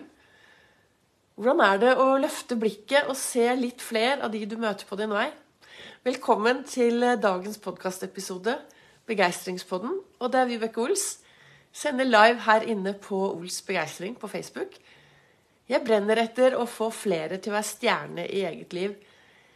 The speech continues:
Jeg brenner etter å få flere til å være litt fornøyde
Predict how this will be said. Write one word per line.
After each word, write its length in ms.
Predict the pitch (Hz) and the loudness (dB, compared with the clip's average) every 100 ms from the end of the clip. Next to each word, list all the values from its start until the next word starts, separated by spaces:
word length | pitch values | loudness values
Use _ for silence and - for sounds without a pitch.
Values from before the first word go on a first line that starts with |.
| _ - | _ -4
Jeg 140 | 233 | 0
brenner 320 | 214 185 180 | 2 2 0
etter 420 | 190 190 233 240 - | -4 2 4 4 2
å 400 | 202 208 220 226 - - - - | 2 8 8 6 -2 -20 -20 -6
få 200 | 262 254 | -2 0
flere 400 | - 202 175 202 | 2 2 2 4
til 100 | 233 | 8
å 100 | 214 | 8
være 120 | 247 | 8
litt 340 | 247 233 - | 2 0 -6
fornøyde 640 | - - 262 190 180 226 | -10 -2 0 0 2 4